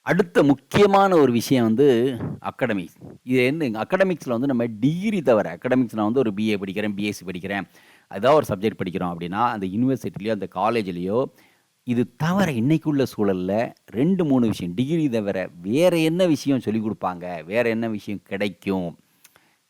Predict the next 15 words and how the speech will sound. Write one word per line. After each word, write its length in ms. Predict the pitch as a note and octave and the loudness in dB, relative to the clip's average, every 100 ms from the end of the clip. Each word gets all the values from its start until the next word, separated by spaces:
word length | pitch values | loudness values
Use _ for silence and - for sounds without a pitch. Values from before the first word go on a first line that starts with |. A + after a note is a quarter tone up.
| _ | _
சரியா? 460 | - G#2 G2 D2+ _ _ _ | -6 -4 -4 -4 _ _ _
அப்ப 480 | - - A2 G#2 - | -8 -2 0 0 -4
நமக்கு 460 | G#2+ A#2 C3 B2+ A2+ | -4 0 0 -2 -2
இந்த 160 | G#2 | 0
இன்ஸ்டிடியூஷன்ல 440 | A2 A#2+ D3+ C#3 A2+ | 0 0 -2 -2 0
படிச்சோம்னா 460 | G#2 G2+ F#2+ A#2+ | 0 0 -2 0
இந்த 220 | C#3+ A#2 G2 | 0 0 -2
டிகிரி 460 | E2+ A2 B2 D3 B2 | -4 -2 0 0 0
கொடுக்குறாங்க 400 | A2+ G#2 G2+ F#2+ | -4 -2 -2 -4
இல்லையா, 440 | F#2 G2 F2+ - _ | -4 -4 -4 -6 _
அது 220 | E2+ F2 | -18 -16
தவிர 440 | F#2 F#2 F#2 G2 _ E2+ | -12 -12 -10 -10 _ -8
வேற 420 | G#2 C#3 F3 E3+ | -4 -2 -2 -2
என்ன 420 | C3+ C3+ D3+ A#2+ | -2 -2 -2 -2
அடிஷனல் 500 | A2+ C#3+ D3+ D#3 D#3 | 0 -2 0 2 2